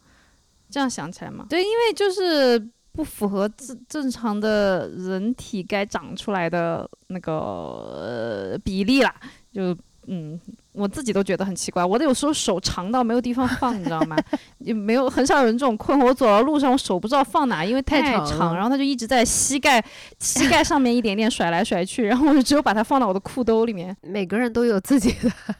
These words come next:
Speaker 2: <laughs> 困惑。反正我就是觉得，呃，比如说瘦的人嘛，他如果说整体的这个清瘦啊，我，我，虽然不是，是符合我的审美，但是我也不会有什么意见。那如果你让我自己选的话，我会选择这一种更加的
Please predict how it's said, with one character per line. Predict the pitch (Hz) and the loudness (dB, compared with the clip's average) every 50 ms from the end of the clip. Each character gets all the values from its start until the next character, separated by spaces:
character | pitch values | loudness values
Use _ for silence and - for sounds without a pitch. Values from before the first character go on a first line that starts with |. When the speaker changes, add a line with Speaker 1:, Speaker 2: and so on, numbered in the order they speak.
| _ _ | _ _
Speaker 2:
<laughs> | _ _ - - 277 - _ - | _ _ -18 -16 -16 -16 _ -6
困 | - 320 277 247 | -2 0 0 0
惑。 | 226 - 254 220 214 - _ _ - | 0 0 0 0 0 0 _ _ -10
反 | 269 240 175 | -8 -6 -4
正 | 220 302 330 | -2 -2 -2
我 | 285 220 | -2 -2
就 | 202 240 277 | -2 -4 -4
是 | 285 302 | -6 -4
觉 | 233 214 202 | -4 -2 -2
得， | 226 247 226 - - - _ - 320 311 277 | -2 -2 -4 -6 -10 -20 _ -18 -16 -12 -10
呃， | 233 | -8
比 | 214 220 | -4 -2
如 | 202 208 | -2 -2
说 | 220 220 254 262 262 254 247 _ _ - | -2 -2 -2 -2 -4 -4 -6 _ _ -18
瘦 | 240 - - - 381 359 320 269 | -18 -14 -10 -4 -2 -2 -2 -2
的 | 240 202 175 | -2 -4 -4
人 | 175 185 175 | -4 -4 -4
嘛， | 185 190 190 190 | -4 -4 -4 -2
他 | 202 220 | -2 -2
如 | 214 208 214 | -2 -2 -2
果 | 226 220 208 | -2 -2 -2
说 | 226 214 | -2 -4
整 | 208 - 180 185 208 | -4 -2 -4 -4 -4
体 | 226 - 220 | -4 -4 -4
的 | 175 151 151 | -2 -2 -4
这 | 156 175 | -4 -6
个 | 185 185 175 | -6 -6 -6
清 | - - 220 202 202 | -6 -4 -4 -4 -2
瘦 | 202 240 214 175 | -2 -2 -2 -2
啊， | 147 151 | -4 -4
我， | 147 104 - - - | -6 -8 -10 -12 -12
我， | - 175 175 - - - | -12 -10 -10 -12 -14 -14
虽 | 190 - 240 220 | -8 -2 0 2
然 | 214 214 | 2 2
不 | 214 - | 0 -2
是， | 208 - 247 226 | -2 -2 -2 -4
是 | - - - | -4 -6 -14
符 | - - - 175 | -12 -6 -4 -4
合 | 165 - 196 | 0 2 2
我 | 208 190 139 - | 2 2 2 0
的 | - 175 | -2 -2
审 | - - 160 | -2 -2 -2
美， | 147 160 139 143 | -2 -2 -2 -2
但 | 156 170 | -4 -4
是 | 185 180 | -2 -2
我 | 160 165 | -2 -2
也 | 160 151 | -4 -4
不 | - - | -6 -6
会 | 160 185 175 151 | -4 -2 0 0
有 | 147 143 151 | 2 0 0
什 | 143 151 | -2 -4
么 | 131 127 139 143 | -6 -6 -6 -6
意 | 147 170 175 165 | -6 -6 -6 -6
见。 | 160 165 156 - - - _ - - - - - _ - | -4 -4 -4 -6 -6 -10 _ -20 -20 -20 -20 -20 _ -4
那 | - | -4
如 | 226 214 214 | -2 -2 0
果 | 220 240 | 0 0
你 | 233 208 | 0 0
让 | 185 202 208 196 | -2 -4 -4 -4
我 | 185 | -4
自 | 185 - 208 | -6 -8 -10
己 | 202 196 208 | -10 -8 -8
选 | - - - - 185 - - - | -8 -8 -8 -8 -8 -8 -8 -10
的 | 170 | -12
话， | 175 - 175 - - _ - - - - _ _ - | -10 -8 -10 -10 -12 _ -20 -20 -20 -20 _ _ -8
我 | 175 180 | -4 -2
会 | 226 226 | -2 -2
选 | 208 - - 185 - - | -2 -4 -6 -8 -10 -10
择 | - - 151 160 | -12 -12 -12 -10
这 | - - | -8 -6
一 | 175 175 170 170 | -6 -4 -4 -6
种 | - 165 147 135 135 139 175 _ | -6 -8 -8 -8 -8 -10 -12 _
更 | - 226 226 214 202 185 | -4 -4 -2 -2 -4 -4
加 | - 175 175 170 175 | -6 -6 -4 -4 -6
的 | 185 - 160 156 | -6 -6 -6 -6